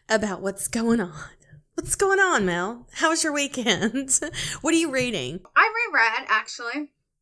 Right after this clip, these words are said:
Speaker 1: I'm not
Speaker 2: I don't know.
Speaker 1: shocked.
Speaker 2: I'm sure a bunch of people have read it. If you haven't read it,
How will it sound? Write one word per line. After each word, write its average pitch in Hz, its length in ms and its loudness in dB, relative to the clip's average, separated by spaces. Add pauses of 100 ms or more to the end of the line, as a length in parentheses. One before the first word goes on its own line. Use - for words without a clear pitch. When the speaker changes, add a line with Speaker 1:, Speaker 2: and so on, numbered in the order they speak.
(340)
Speaker 1:
I'm 208 160 -6
not 185 160 0
Speaker 2:
I 330 120 6
don't 359 120 0
know. 302 180 4
Speaker 1:
shocked. - 160 -6
Speaker 2:
I'm 294 320 4
sure 349 340 4
a 247 100 6
bunch 247 240 -2
of - 40 -20
people 269 240 -4
have 214 80 -8
read 214 160 2 (140)
it. 214 80 -10
If 220 120 -12
you 262 100 -12 (120)
haven't 277 300 6
read 240 160 -2 (100)
it, 240 60 -10